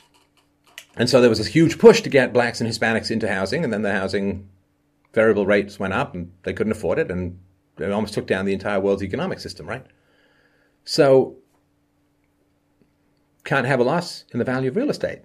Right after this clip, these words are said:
So what do you do? Well, you import people, right? You got, what, fifty million abortions since Roe v. Wade, so you're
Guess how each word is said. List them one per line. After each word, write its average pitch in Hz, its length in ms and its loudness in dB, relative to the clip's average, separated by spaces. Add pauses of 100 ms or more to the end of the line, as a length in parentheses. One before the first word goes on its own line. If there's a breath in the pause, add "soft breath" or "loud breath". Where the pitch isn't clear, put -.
(120)
So - 180 -2
what 107 120 0
do 120 40 -2
you 123 60 0
do? - 240 -6 (1120)
Well, 95 140 -4
you 90 120 -2
import 123 280 -4
people, - 280 -16 (1300)
right? 110 120 -18 (1160)
You 101 80 -14
got, 90 220 -2
what, 98 160 -4
fifty 110 240 -8
million 104 240 -2
abortions 92 480 -6
since 95 200 -8
Roe 95 140 0
v. 90 140 -4
Wade, 104 260 -4
so - 140 -16
you're 90 80 -14